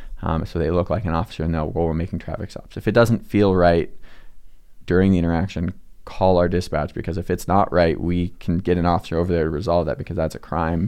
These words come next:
being committed. That person cannot impersonate an officer 'cause we don't know what steps they're gonna try to take.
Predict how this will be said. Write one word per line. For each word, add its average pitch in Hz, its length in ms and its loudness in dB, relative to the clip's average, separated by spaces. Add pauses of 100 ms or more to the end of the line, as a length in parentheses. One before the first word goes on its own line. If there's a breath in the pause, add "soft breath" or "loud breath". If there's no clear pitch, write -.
being 90 160 -4
committed. 76 480 -4
That - 240 -6
person - 240 -6
cannot 85 300 -2
impersonate 95 400 -4
an 65 60 -6
officer - 260 -6
'cause - 100 -12
we 87 100 0
don't 87 140 0
know 82 140 0
what - 300 -6
steps - 300 -2
they're 82 120 0
gonna 85 160 -4
try - 180 -8
to - 80 -10
take. - 440 -10